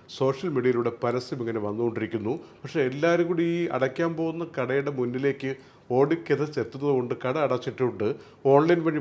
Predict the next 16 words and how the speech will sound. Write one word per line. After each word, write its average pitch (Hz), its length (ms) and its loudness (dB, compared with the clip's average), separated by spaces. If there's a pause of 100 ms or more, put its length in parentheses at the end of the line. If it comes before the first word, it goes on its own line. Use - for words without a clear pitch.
മാത്രമേ 127 400 0
ഇപ്പോൾ 123 200 -6
കൊടുക്കുന്നുള്ളെന്നും 117 640 -2 (360)
അതിനുവേണ്ടി 160 380 4 (100)
ചെയ്യേണ്ടത് 131 380 2 (100)
രജിസ്ട്രേഷൻ 123 480 -2
ആദ്യം 127 260 -2
കംപ്ലീറ്റ് 123 360 -2
ചെയ്യണമെന്നും 110 420 0 (320)
പിന്നെ 147 240 4
ഒരു 151 100 0 (280)
പേയ്മെന്റ് 147 440 4
ലിങ്ക് 123 280 2
തരും, 120 260 0
അതിൽ 120 140 -2 (120)
പെട്ടെന്ന് 135 420 -2